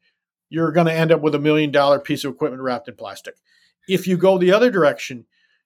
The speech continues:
you will scale successfully. And no one's better than this in Toyota,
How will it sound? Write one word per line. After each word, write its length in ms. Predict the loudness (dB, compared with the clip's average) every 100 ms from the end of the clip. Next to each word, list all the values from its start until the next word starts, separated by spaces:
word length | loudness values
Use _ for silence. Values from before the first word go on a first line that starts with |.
| _
you 200 | -6 -2
will 180 | 0 0
scale 420 | 0 0 0 0
successfully. 760 | -4 -6 -4 -4 -6 -14 -14 _ _ _ _
And 100 | 0
no 100 | 2
one's 160 | 4 2
better 260 | 4 4 4
than 120 | 0
this 220 | -2 -4
in 80 | -4
Toyota, 500 | 0 2 2 -2